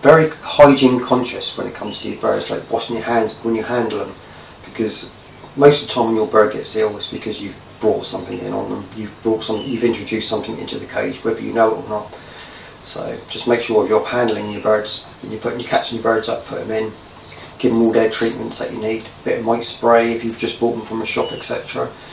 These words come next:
Um, and just make sure you worm them as well. Get, uh, get yourself a nice little wormer, and, uh, give 'em, make sure you give 'em a good quality seed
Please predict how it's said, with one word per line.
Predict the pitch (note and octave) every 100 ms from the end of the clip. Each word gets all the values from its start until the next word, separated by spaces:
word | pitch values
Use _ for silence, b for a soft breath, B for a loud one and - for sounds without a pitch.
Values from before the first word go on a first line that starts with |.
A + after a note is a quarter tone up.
| B B B - -
Um, | - G#2 G#2 G#2 G2+ - - - - - - B B B - -
and | -
just | A2+ B2+
make | B2
sure | - A2+
you |
worm | G2+ A2 G#2+ -
them | -
as | F2 -
well. | G#2+ G#2 - - - - -
Get, | - E2+ -
uh, | A2 A2
get | G#2+ -
yourself | - - -
a | A2
nice | A2+ -
little | A#2+
wormer, | A2+ A#2 B2 B2+ - - B B B B B - -
and, | A2 A2+ A2+
uh, | A#2 - - - - - - - - -
give | - B2+
'em, | B2
make | C3
sure | - C3
you |
give | B2 B2+
'em |
a | -
good | C3+ -
quality | - - -
seed | - -